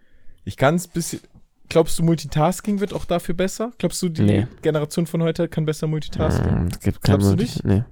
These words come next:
Speaker 2: gibt kein,
Speaker 1: Kognitive
Speaker 2: gibt
Speaker 1: Fähigkeiten?
Speaker 2: kein Multitasking.
Speaker 1: Motorik?
Speaker 2: Multitasking geht nur, ins-, das Multitasking wird sich nicht verändern von Menschen.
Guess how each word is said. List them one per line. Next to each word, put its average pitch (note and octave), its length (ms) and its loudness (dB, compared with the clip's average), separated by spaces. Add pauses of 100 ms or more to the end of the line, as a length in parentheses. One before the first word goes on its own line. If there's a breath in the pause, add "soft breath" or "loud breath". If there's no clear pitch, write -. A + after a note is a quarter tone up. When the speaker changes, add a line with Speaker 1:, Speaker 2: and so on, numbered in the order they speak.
Speaker 2:
gibt - 140 -8
kein, - 100 6
Speaker 1:
Kognitive G#3 400 0
Speaker 2:
gibt - 60 -6
Speaker 1:
Fähigkeiten? G#3 500 0
Speaker 2:
kein G3+ 160 4
Multitasking. C3 560 4
Speaker 1:
Motorik? G3 560 4 (920)
Speaker 2:
Multitasking D3+ 580 4
geht D3+ 160 4
nur, D#3+ 320 6 (200)
ins-, C#3+ 260 2
das C3+ 160 4
Multitasking D3 960 2
wird C#3+ 140 2
sich C3 140 -2
nicht C#3+ 160 -2
verändern A#2 500 2
von A2 220 2
Menschen. G2+ 320 -2